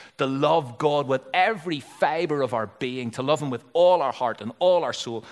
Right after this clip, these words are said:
all our strength and all our mind, and self-denial that we're called to, take up our cross daily that we're called to, and follow Jesus. All of those things require one hundred percent surrender.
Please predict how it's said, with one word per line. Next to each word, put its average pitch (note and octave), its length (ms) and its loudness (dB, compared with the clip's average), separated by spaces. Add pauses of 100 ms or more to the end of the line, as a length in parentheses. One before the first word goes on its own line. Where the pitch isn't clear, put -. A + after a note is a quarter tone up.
(160)
all F3 260 4
our - 80 -2
strength A#2+ 440 -4
and A#2+ 80 -6
all C#3 200 -2
our C3 80 0
mind, B2 200 -4
and A2+ 80 -8
self-denial F3+ 1080 -4 (680)
that B2 140 -8
we're B2 140 -4
called F3+ 500 0
to, G#3+ 180 -4 (240)
take G#3 440 0
up F3 320 0
our D3+ 200 0
cross - 680 0 (160)
daily F3+ 400 -2
that C3 160 -12
we're A#2 160 -12
called D#3+ 440 -6
to, F3 200 -6 (280)
and C3 140 -4
follow D3 340 0
Jesus. E3+ 440 -6 (160)
All A3+ 360 2
of F#3+ 100 0
those E3 260 0
things A#2 320 -6
require - 520 -10 (460)
one A#2+ 340 -4
hundred A2 280 -10
percent - 400 -16
surrender. - 500 -16